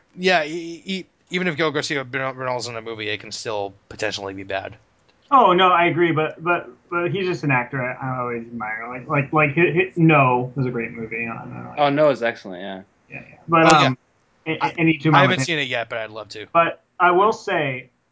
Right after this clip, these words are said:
Speaker 2: the second half of Ro-, the last thirty minutes of Rosewater is, are very good, and there's even a transcendent moment involving a Leonard Cohen song. And
Speaker 1: Wow.
Speaker 2: I just asked myself, "Stuart, why didn't you use this lighter touch, this more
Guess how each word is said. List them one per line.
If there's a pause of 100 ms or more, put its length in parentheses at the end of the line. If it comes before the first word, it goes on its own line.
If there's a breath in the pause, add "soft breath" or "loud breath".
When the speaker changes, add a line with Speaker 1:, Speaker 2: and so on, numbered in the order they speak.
(140)
Speaker 2:
the
second
half
of
Ro-,
the
last
thirty
minutes
of
Rosewater (520)
is, (200)
are
very
good,
and
there's
even
a
transcendent
moment
involving
a
Leonard
Cohen
song. (300)
And
Speaker 1:
Wow.
Speaker 2:
I
just
asked
myself,
"Stuart,
why
didn't
you
use
this
lighter
touch,
this
more